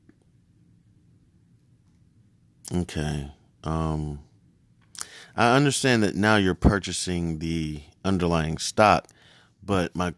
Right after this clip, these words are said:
I, I just wanna know, uh, so if I was down two grand on the put and I exercised it,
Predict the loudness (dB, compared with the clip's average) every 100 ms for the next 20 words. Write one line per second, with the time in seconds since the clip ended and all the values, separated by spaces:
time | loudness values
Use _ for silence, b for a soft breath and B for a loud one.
0 | _ -2 2 2 0 0 0 0 0 0
1 | 0 -4 -12 -10 -8 -4 0 0 -2 2
2 | 4 4 2 0 0 0 -2 0 0 2
3 | 0 -2 -8 b b b b b 0 2
4 | 2 2 4 4 4 -2 -8 -8 -6 -6
5 | -6 -6 -8 -6 -6 -8 -8 -8